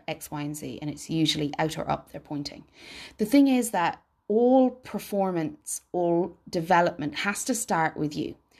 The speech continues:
And so if you want other people to perform better and you're in any form of power or you have any kind of leadership or management or supervisory responsibility, then there is actually research that suggests their performance is directly related to your ability to support their performance.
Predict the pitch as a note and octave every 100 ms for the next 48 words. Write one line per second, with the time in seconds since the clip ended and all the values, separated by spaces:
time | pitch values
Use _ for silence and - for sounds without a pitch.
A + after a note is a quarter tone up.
0 | - - _ F#3+ F#3 A3 G#3+ B3+ D4 D4
1 | G#3 - - A3 G#3+ G#3 E3 E3+ E3+ D#3+
2 | - E3+ D#3+ D#3 C3+ C3 D#3+ F#3 G#3 F#3+
3 | D#3 - _ G#3 A3+ A3+ A3 - F#3+ F3+
4 | E3+ E3+ - _ - E3 D3+ D#3+ E3 -
5 | - F3 E3+ F3 - _ G#3 G#3+ G#3+ G3+
6 | F3+ F3+ F3+ E3+ E3 F3 F#3 F3 F#3 F3
7 | E3 E3 E3 D#3+ - D#3+ D3 G3 F#3+ F3+
8 | E3 D#3+ E3 D#3 - D#3+ - G3 G3 E3+
9 | D#3+ E3 - - - - _ G3+ F#3 F#3
10 | - _ _ - F#3+ G#3+ A3 F#3+ - F#3
11 | E3+ E3+ E3+ - - - D#3+ F3 D#3+ -
12 | F#3+ G3+ G3+ E3+ E3+ D#3+ D#3 E3 D3+ E3
13 | D#3+ - E3 D#3+ D#3 D#3 D3+ D3+ E3+ F3
14 | E3 D#3+ D#3 D#3 D#3 D3+ D#3+ D#3 D#3 -
15 | E3 D#3+ D3 C3+ D#3+ - G3 E3 - -